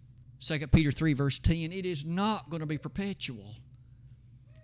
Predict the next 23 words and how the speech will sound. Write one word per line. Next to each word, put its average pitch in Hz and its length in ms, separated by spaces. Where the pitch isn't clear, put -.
we 147 180
look 135 200
for - 140
a 120 60
far 117 300
better 110 220
place 107 360
than 110 180
this. - 680
T-, - 80
think 185 220
with 151 100
me 143 120
about 135 240
heaven 120 340
for 113 100
just 110 220
a - 20
few 110 160
minutes. 107 580
Heaven, 123 600
unlike 135 480
earth, 110 600